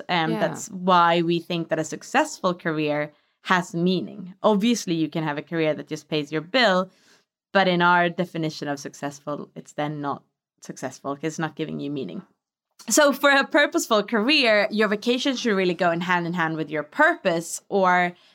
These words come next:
Speaker 1: at the very least, ensure that your career is in line with your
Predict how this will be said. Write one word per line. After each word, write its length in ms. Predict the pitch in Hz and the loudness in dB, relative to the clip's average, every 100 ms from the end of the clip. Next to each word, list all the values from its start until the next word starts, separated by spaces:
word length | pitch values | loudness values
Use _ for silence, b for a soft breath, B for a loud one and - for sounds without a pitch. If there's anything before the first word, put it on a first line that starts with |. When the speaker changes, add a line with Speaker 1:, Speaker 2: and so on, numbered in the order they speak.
| b _ _ | b _ _
Speaker 1:
at 160 | 220 214 | -2 0
the 80 | 220 | 0
very 260 | 226 220 | 2 4
least, 280 | 202 185 175 | 2 0 -2
ensure 340 | 175 - 175 165 | -8 -4 -2 -2
that 100 | 151 | -2
your 140 | 165 | -6
career 340 | - 165 160 | -6 -4 -2
is 140 | 156 165 | -2 -4
in 140 | 156 | -4
line 240 | 151 151 147 | -2 -4 -6
with 160 | 143 | -8
your 280 | 147 143 143 | -4 -4 -4